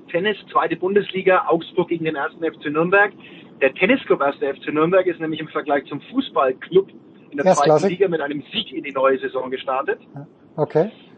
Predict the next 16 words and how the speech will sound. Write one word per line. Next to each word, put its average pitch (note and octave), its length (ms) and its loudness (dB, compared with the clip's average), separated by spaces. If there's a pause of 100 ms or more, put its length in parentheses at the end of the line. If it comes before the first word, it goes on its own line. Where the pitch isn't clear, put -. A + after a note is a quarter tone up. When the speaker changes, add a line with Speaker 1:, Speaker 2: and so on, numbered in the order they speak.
Speaker 1:
Bei B2+ 160 0
Waldau E3 300 4
Stuttgart G3+ 480 -6 (280)
fünf A#3 200 -8 (100)
vier G#3 140 -10
gewonnen. E3 400 -10 (460)
Speaker 2:
Welche, G3 380 4
Speaker 1:
Und G#3+ 80 4
jetzt D3 100 0
Speaker 2:
aber, E3+ 100 2
Speaker 1:
geht's G#3 140 2
am F3+ 100 2
Freitag D3 260 -2
Speaker 2:
pass F3+ 140 4
auf, G3+ 100 6
Speaker 1:
weiter. F3+ 300 -4